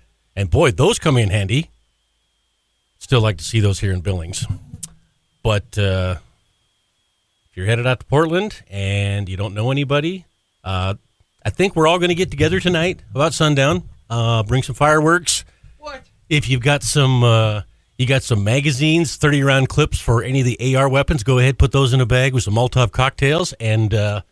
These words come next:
Speaker 1: just follow the crowd, man. We'll be easy to find. I really like golf, but I've never played it sixty days in a row. This website's also got eight things to do when you go to Portland.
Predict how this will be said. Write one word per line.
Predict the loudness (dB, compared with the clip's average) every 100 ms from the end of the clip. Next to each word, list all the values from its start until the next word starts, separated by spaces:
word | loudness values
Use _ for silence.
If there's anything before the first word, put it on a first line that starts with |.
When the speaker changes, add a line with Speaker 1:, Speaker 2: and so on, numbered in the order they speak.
| _ _ _
Speaker 1:
just | -4 0
follow | 2 2 0
the |
crowd, | 0 0 2 0
man. | 0 -2 -2
We'll | -2
be | -2
easy | -4 -4
to | -2
find. | -2 -2 -8 -12 _ _ _ _ _ _ _ _ _ -14 -14 -20 _ -4
I | -2
really | 2 2 2
like | 2 0 0
golf, | -2 0 -2 -6 _
but | 0
I've | 2
never | 2 2
played | 2 0
it | 0
sixty | -4 -2 -2
days | 0 0
in | 0
a | 0
row. | 0 -2 -8 -14 _ _ _ _ _ _ _ -20 _ _
This | -8 -4
website's | -4 -2 -2 -2
also | -4 -2 -2
got | 0 -4 -6 -12 _ _ _ _ _ _ _ _ _ _ _ _ _ _ _ _ _ _ _
eight | -2 -2
things | -2 0 0 -2
to | -2
do | 0 2 0
when | -2
you | -2
go | -2
to | 0
Portland. | -2 -2 -6 -12